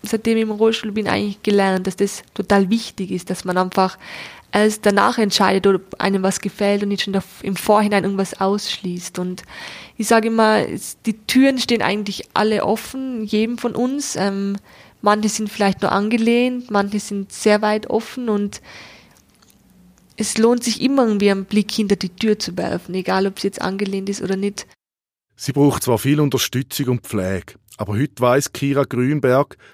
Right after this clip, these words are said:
Speaker 2: dass man auch im Rollstuhl ein erfülltes Leben kann haben. Seit dem Unfall hat sie ein Buch geschrieben, etwa hundert Interviews gegeben und haltet Motivationsansprachen.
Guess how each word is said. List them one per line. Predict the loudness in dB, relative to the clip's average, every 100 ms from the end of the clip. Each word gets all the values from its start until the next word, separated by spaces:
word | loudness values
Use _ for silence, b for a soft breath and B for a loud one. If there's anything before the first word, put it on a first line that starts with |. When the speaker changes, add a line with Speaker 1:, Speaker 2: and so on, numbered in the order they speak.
| b
Speaker 2:
dass | -4
man | 2 4
auch | 4
im | 4
Rollstuhl | 4 2 2 2 2 -2 _
ein | -2 -2 0
erfülltes | 0 0 -2 -2 -2
Leben | 0 0 0
kann | -2 -4 -4
haben. | -4 -6 -10 _ _ _ _
Seit | -6 -4 0
dem | -2
Unfall | 0 0 2 2 2 2 -2 b
hat | -6 -4
sie | -4
ein | -6
Buch | 0 2 2 0
geschrieben, | -4 0 0 0 -4 b b b b
etwa | -4 -4
hundert | -2 0 0 0
Interviews | -2 0 0 0 0 0
gegeben | 4 4 2 _ _ _ _
und | -2 2
haltet | 2 2 2 0
Motivationsansprachen. | 2 0 0 -2 0 0 0 0 -2 -2 -4 -4 -10 -10 -10 -12